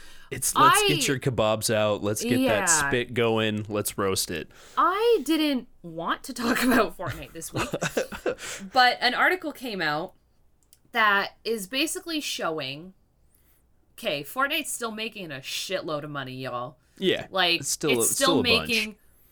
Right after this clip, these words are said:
Speaker 2: bank, but, um, it's down
Speaker 1: Less bank.
Speaker 2: thirty-eight percent year over year.
Speaker 1: Mm-hmm.
Speaker 2: So basically, this article came out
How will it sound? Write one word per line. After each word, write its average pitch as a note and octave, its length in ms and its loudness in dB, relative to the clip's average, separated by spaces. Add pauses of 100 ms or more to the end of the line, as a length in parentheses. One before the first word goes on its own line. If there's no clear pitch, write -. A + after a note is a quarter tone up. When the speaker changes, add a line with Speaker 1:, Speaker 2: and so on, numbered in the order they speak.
(220)
Speaker 2:
bank, G#3+ 680 4 (600)
but, G3 580 2 (100)
um, G3 580 4
it's - 180 0
down D#4+ 180 4
Speaker 1:
Less C#4 200 2
bank. B3+ 160 0
Speaker 2:
thirty-eight A#3 400 2
percent G3 520 -4
year F#3 220 -4
over D#3 220 -6
year. C#3 400 -12 (260)
Speaker 1:
Mm-hmm. A#2 300 -2 (300)
Speaker 2:
So G#3+ 640 4
basically, C#4 440 0
this A#3 200 -6
article A#3 400 -4
came A3 280 -10
out F3 240 -4